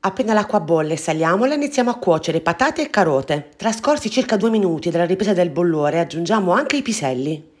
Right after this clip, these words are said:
e proseguiamo la cottura per altri cinque minuti circa. In tutto le verdure dovranno cuocere circa sette otto minuti. Scoliamole in una ciotola con acqua e ghiaccio in modo da fermare la cottura e mantenere il colore.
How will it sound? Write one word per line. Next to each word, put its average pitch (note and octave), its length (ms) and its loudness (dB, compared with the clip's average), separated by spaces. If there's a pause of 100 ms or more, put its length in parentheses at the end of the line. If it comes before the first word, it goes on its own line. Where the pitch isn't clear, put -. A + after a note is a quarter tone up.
(120)
e F3+ 140 -6
proseguiamo G3 460 0
la F3 100 2
cottura B3 480 -2
per D4+ 140 0
altri G3+ 240 2
cinque C#4+ 260 -2
minuti A3+ 320 0
circa. - 460 -6
In F#3 180 -2
tutto D#3+ 300 -8
le E3 100 2
verdure D#3 420 -2
dovranno F#3 320 2
cuocere E3 380 0
circa F3 280 -2
sette C#4+ 340 0
otto C#4 200 -2
minuti. C3+ 560 -4
Scoliamole E3 600 0
in F3+ 80 0
una F#3+ 120 0
ciotola F#3+ 380 2
con F#3 140 0
acqua F#3+ 200 -2
e F3 60 0
ghiaccio - 460 -4
in F#3+ 140 2
modo F3+ 200 0
da E3+ 80 2
fermare F#3 340 2
la E3 140 2
cottura G3 460 0
e - 20 2
mantenere F#3+ 480 4
il G3 80 0
colore. D3+ 760 -2